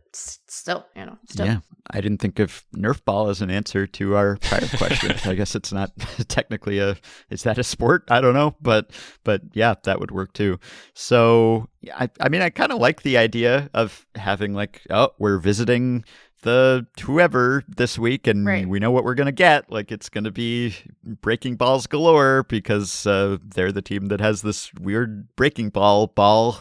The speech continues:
Speaker 2: <laughs> and has, uh, recruited an entire staff of pitchers who throw breaking balls. So you'd have, like, different characters to your teams, like, it would almost be like the, the gangs in the movie The Warriors or something, where, like, you know, you have the baseball furies and, and you go to this town and,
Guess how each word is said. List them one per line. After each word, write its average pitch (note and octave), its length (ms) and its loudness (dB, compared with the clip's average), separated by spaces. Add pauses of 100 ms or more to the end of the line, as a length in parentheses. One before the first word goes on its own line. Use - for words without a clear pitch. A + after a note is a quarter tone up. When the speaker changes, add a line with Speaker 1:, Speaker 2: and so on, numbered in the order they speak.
Speaker 2:
<laughs> - 300 -8
and G#2 300 -4 (320)
has, - 280 -10
uh, G#2 220 0 (300)
recruited G2+ 460 -6
an G#2 120 -2
entire G#2+ 540 0
staff A#2 420 -2
of G#2 260 -10
pitchers A#2 340 -8
who A2+ 100 -8
throw A2 180 -2
breaking A#2+ 260 -6
balls. F#2+ 260 -4
So G2 220 -4 (300)
you'd A2 160 -6
have, C#3 220 2
like, A2+ 320 -2 (340)
different - 380 -2 (300)
characters A2+ 840 0 (360)
to A#2 100 0
your G2 220 2 (240)
teams, A2+ 540 0
like, G2 180 0
it G2+ 100 0
would G2 120 -2
almost G#2 360 -4
be G2 140 -2
like F#2 300 -4 (200)
the, - 200 -8 (100)
the F2+ 60 -10
gangs G2 500 -6
in F#2 160 -4
the F#2 80 -2
movie F#2 260 -2
The F2+ 120 -2
Warriors F#2+ 540 0
or F#2+ 60 -10
something, F2+ 400 -8
where, F2+ 180 -6
like, - 300 -8
you F#2+ 80 -6
know, F2 100 -6
you F2+ 160 -8
have - 180 -10
the - 100 -12
baseball F#2+ 380 -4
furies G#2 540 0
and, F#2 160 -2
and F2+ 180 -2
you F2+ 80 -2
go F#2+ 200 0
to F#2 80 -2
this G#2+ 200 -2
town F#2+ 300 -2
and, F#2 240 -6